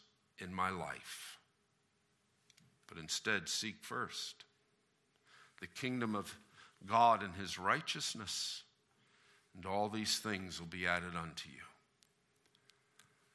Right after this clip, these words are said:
And so when you face the difficulties in life,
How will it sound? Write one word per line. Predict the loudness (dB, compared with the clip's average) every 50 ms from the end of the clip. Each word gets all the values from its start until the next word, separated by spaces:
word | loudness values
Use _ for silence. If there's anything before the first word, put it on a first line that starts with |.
| _ _ _ _ _ _ -18 -12
And | -6 -4
so | 0 2 2 2
when | 2 0 -2
you | -2 -4
face | -2 2 2 2 2 2 0 -2
the | -4 -4
difficulties | -6 -6 -6 -6 -6 -8 -8 -4 -4 -4 -2 -4 -4 -6 -6
in | -6 -6 -4 -2
life, | 0 0 0 -2 -4 -8 -10 -10 -10 -14 -16